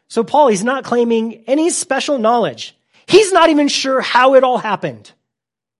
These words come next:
He's like, "I really don't understand.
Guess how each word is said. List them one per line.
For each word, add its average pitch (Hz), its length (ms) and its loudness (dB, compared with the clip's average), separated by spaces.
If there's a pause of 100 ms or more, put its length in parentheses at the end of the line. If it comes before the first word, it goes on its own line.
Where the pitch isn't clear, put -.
(1000)
He's 196 220 -4
like, 175 260 -4
"I 202 160 -2
really 190 400 -6
don't 175 300 -4
understand. 156 520 -10